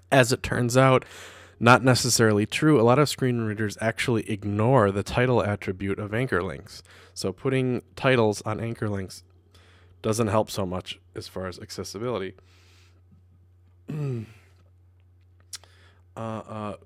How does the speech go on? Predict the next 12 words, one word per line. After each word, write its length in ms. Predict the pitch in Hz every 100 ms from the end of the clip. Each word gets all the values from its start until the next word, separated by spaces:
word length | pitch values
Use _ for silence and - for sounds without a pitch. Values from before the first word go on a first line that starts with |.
| _
what 340 | 101 131 160
it 60 | 165
really 360 | 131 147 185 208
kinda 300 | - 143 123
boiled 460 | 104 110 113 104
down 300 | 104 98 101
here 340 | 98 92 90 - - - _ -
to 380 | - 127 113 95
here 500 | - 90 92 95 -
is, 340 | 123 127 123 - _
is 220 | - 135 -
the, 160 | 123